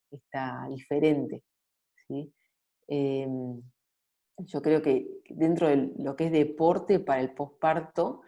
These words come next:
tiene más que ver con estas, con estos cuidados, ¿sí? Cuando una se sienta bien, va a querer salir, ¿sí? Y no va a depender de la alta obstétrica para poder ir a caminar,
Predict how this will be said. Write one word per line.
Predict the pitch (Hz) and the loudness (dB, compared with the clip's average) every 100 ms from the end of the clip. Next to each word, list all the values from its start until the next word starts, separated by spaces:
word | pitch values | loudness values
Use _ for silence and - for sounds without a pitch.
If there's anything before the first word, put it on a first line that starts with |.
| _ _ _ _ _ _ _ _ _ | _ _ _ _ _ _ _ _ _
tiene | - 160 | -2 -2
más | 156 | -2
que | - 165 | -2 2
ver | 170 | 2
con | 170 143 | 2 -6
estas, | 139 - 160 - | -6 -8 -8 -8
con | - 139 | -8 -8
estos | 156 180 | -6 -8
cuidados, | - 139 147 135 127 131 _ | -4 2 4 4 2 -6 _
¿sí? | - 143 175 - _ _ _ - _ | -12 -8 -8 -10 _ _ _ -20 _
Cuando | - 143 | -6 -2
una | 151 185 | 2 2
se | 165 | 2
sienta | 175 170 156 | 0 0 2
bien, | 175 160 | 2 2
va | 151 | 0
a | 156 | 0
querer | 143 139 | -2 -2
salir, | - 131 143 135 - | -4 -2 0 0 -4
¿sí? | - 143 | -12 -8
Y | 147 | -6
no | 143 160 | -2 2
va | |
a | 185 | 4
depender | 185 143 139 147 | 2 -2 -4 -4
de | |
la | 139 | -2
alta | 147 147 | -2 -4
obstétrica | 143 - 160 156 170 160 | -10 -6 -6 -4 -4 -4
para | 160 - | -4 -8
poder | - 143 | -2 -2
ir | 143 | 0
a | 131 | -4
caminar, | 127 127 131 | -6 -8 -8